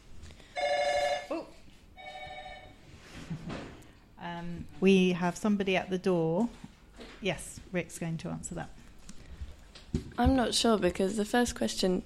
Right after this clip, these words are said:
Speaker 2: everyone asks when you meet someone for the first time, it's always, "What do you do?" And they're normally talking about job-wise, but at the moment I'm trying to change career, so I think I'd identify myself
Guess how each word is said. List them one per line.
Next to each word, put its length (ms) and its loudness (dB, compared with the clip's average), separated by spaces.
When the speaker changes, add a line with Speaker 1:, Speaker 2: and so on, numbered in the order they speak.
Speaker 2:
everyone 600 0
asks 560 -4
when 120 2
you 100 4
meet 160 0
someone 380 0
for 100 -2
the 120 -2
first 340 -4
time, 220 2
it's 180 -4
always, 340 -2
"What 200 2
do 100 -6
you 100 0
do?" 280 2
And 160 2
they're 100 4
normally 280 4
talking 380 -2
about 340 0
job-wise, 760 0
but 100 2
at 120 2
the 60 2
moment 400 2
I'm 280 -2
trying 400 2
to 100 -6
change 480 -2
career, 480 4
so 380 -2
I 80 2
think 320 4
I'd 80 6
identify 640 4
myself 600 -2